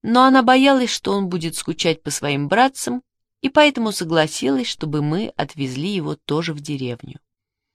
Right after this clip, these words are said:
Мы накрыли корзинку теплым платком и пошли на вокзал.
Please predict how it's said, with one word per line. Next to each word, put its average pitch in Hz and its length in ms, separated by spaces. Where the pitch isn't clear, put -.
Мы 170 160
накрыли 170 420
корзинку 151 560
теплым 135 420
платком 240 600
и - 100
пошли 262 340
на 247 120
вокзал. 131 600